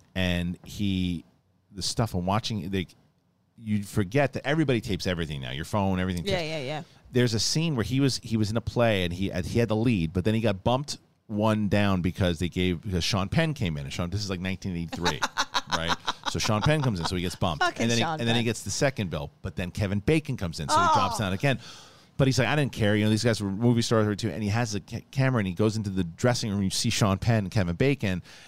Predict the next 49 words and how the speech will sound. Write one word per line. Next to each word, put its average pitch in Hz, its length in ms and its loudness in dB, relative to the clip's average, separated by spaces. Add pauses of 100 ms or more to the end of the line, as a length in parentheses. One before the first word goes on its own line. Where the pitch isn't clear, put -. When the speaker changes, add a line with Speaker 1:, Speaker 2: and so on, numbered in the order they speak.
(140)
Speaker 1:
and 117 80 -4
Kevin's 135 240 -2
like, 117 120 -4
"What 135 140 2
is 180 80 0
that? 82 120 -6
Is 80 80 -10
that 104 100 -4
a 104 40 -6
video 98 320 -6
camera?" 226 440 -6 (240)
He's 113 120 -10
like, 107 100 0
"Oh, 120 80 0
that's 139 140 -4
cool, 165 280 0
Val." 90 280 -2 (400)
Right? 113 260 2
And 107 180 0
he's, 98 280 0 (480)
and 110 280 -2
you 117 200 2
just 104 240 0
see 123 200 0
all 120 280 4
this. 110 180 -2
You 107 60 -4
see 117 160 0
when 107 100 0
he 95 80 -4
got 71 240 -6
Batman. 95 720 -2
You 85 80 -8
see, 90 240 -6
like, 80 180 -8
it's, 101 240 -8 (640)
the 101 100 -4
movie 135 360 4
is 80 340 -2 (240)
great, 82 680 -4 (240)
and 95 80 -2
it 82 120 -2
is 76 260 -6 (380)
heartbreaking. 117 720 -2 (140)
Speaker 2:
Oh. 262 160 -2
Speaker 1:
It 90 100 2
is, 80 720 -4
it 92 140 -4
is 82 400 -6